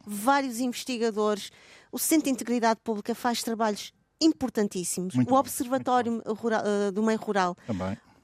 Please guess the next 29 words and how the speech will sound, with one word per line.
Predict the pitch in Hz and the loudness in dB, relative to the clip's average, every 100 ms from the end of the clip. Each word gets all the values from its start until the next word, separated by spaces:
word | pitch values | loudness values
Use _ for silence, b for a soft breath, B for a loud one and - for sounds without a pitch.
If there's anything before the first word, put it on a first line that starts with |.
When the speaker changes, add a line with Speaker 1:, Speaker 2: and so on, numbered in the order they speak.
| _ | _
Speaker 1:
Eh, | 247 254 - | 4 4 0
e | 233 | -6
posso | - 277 - | -4 -4 -4
dizer | 240 214 220 | -4 0 0
nomes, | 190 190 190 - | 2 0 -2 -4
João | 208 208 285 | -2 2 4
Feijó, | 294 269 240 202 196 196 | 4 0 0 0 0 0
que | - | -2
foi | - 320 | 2 6
meu | 294 285 | 6 4
colega | - 226 226 208 | 0 2 4 4
na | 214 | 2
Universidade | 220 226 - 233 202 190 | 2 0 -2 -2 0 0
do | |
Minho | 202 190 190 190 | 0 0 0 -2
e | 247 | -6
que | - 233 - - | -6 -6 -6 -4
várias | 208 196 294 330 302 269 | -4 0 2 2 2 0
vezes | 233 269 226 | 0 0 2
é | 320 | 2
chamado | - - 247 226 240 208 185 170 B B B B - | 2 0 2 4 2 2 -4 -8 B B B B -4
à | 247 | -2
televisão | - 247 233 208 294 | -4 -4 -4 0 0
moçambicana | 302 - 254 233 - 254 240 | 0 -2 -4 -4 -2 -2 -2
para | - 339 339 | 0 0 0
falar | - 247 247 | -2 -2 -2
sobre | - 214 | -4 -6
Cabo | 233 208 | -4 -2
Delgado. | 202 196 190 185 | -2 -2 0 -2